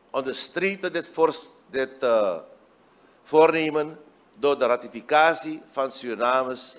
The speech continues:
van Surinames toetreding tot deze organisatie, welke zeker vele mogelijkheden in het solargebeuren met zich zal openen.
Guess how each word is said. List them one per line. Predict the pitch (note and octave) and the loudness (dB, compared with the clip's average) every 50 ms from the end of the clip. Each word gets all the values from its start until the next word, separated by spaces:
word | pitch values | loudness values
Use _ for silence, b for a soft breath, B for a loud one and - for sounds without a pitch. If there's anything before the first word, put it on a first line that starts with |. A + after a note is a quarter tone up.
| - | -10
van | - B2 A#2 | -8 -8 -8
Surinames | - - A#2+ A2+ G2 G#2 B2 B2 B2+ B2+ B2 B2+ C3 B2+ - | -8 -8 -10 -10 -4 0 2 2 2 2 0 -4 -8 -10 -14
toetreding | - C3+ A#2 - A#2+ A#2+ A2+ A2+ A2 A2 A2+ B B B B B | -14 -14 -10 -8 -6 -4 -4 -4 -6 -6 -10 B B B B B
tot | _ A2+ F#2+ F2+ | _ -10 -10 -8
deze | G#2 B2 B2 - A#2+ G2+ | -8 -8 -8 -8 -8 -8
organisatie, | E2 - - G2 F#2+ F2+ - - A2+ G2+ G#2+ G#2 - G2+ G2+ F#2+ b b b b b b b b b _ - | -8 -6 -8 -8 -10 -10 -6 -4 -2 -2 -2 -2 -4 -8 -14 -18 b b b b b b b b b _ -4
welke | D#2+ A#2 A#2+ A#2+ A#2+ A#2+ A#2+ - A2 G#2+ G#2+ G#2+ G#2 - - - - _ _ _ _ | 2 4 6 6 6 4 0 -2 0 0 0 0 -2 -6 -14 -20 -20 _ _ _ _
zeker | _ - - - D#3+ D#3+ E3+ E3 D#3+ D#3+ D3+ D3+ - - - | _ -10 -4 -2 0 0 0 0 0 0 0 0 -2 -10 -18
vele | - - C3+ C3 C3 C3 | -14 -10 -8 -6 -6 -6
mogelijkheden | A#2+ A2 A#2 B2 A2+ A2 A2 G#2 G2+ G#2 G2+ G2+ G2 G2 G2 - B B B B B | -4 -4 -4 -4 -4 -6 -8 -6 -6 -6 -6 -4 -6 -6 -8 -10 B B B B B
in | _ A2 A2+ A2+ A2 G#2+ G#2+ G#2 | _ -2 -2 0 0 -2 -2 -4
het | F#2 F2+ F2+ - | -6 -10 -12 -10
solargebeuren | - - C#3 B2+ B2 A#2+ A2+ A2 - F#2+ F2 F#2 G#2+ G#2 G2 G2 G2 F#2+ G2 B B B B B B B _ | -8 -4 -2 -2 0 0 0 -2 -2 -6 -6 -2 0 0 2 0 0 -4 -6 B B B B B B B _
met | D#2 F#2 G#2 G2 - | -6 -6 -4 -4 -4
zich | - - F#2+ F2 - | -8 -12 -14 -12 -12
zal | - - G2 F2 E2 D#2 - | -8 -6 -4 -4 -4 -6 -6
openen. | A2+ B2 B2 - - G2 E2 D2+ | -6 -6 -6 -6 -10 -12 -14 -14